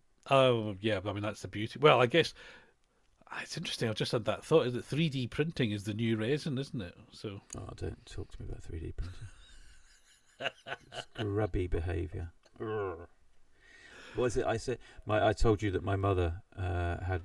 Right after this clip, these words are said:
Speaker 2: one of her famous phrases was, um, "To a man with a three D printer, the whole world looks like a dot S T L file." And that's a,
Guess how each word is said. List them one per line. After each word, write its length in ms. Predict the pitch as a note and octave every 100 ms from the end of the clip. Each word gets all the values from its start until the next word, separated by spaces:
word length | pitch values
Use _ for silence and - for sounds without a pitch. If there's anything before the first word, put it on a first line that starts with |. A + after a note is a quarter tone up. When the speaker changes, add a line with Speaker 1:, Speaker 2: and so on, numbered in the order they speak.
| - -
Speaker 2:
one 140 | G2+
of 80 | F#2+
her 160 | F2+
famous 340 | E2 G2+ F2 F2
phrases 540 | - F#2 E2+ E2 -
was, 300 | F2 F2 -
um, 260 | F2 E2+ E2 - - _ -
"To 120 | -
a 40 | F2+
man 300 | F2+ F#2 F#2
with 100 | F2
a 40 |
three 300 | E2 F#2+ F#2
D 140 | F2+ F#2
printer, 480 | G2 F#2 F#2+ G2 - _ _ _ -
the 80 |
whole 160 | E2+ F2
world 340 | E2+ F2+ E2+
looks 220 | E2+ - -
like 140 | F2
a 60 | F2+
dot 160 | - F2
S 180 | F#2+ -
T 140 | - F#2
L 140 | F2
file." 420 | E2+ E2+ E2 E2+ - - - - - - _ _ _ _ _ _ -
And 100 | A2+
that's 160 |
a, 60 | A2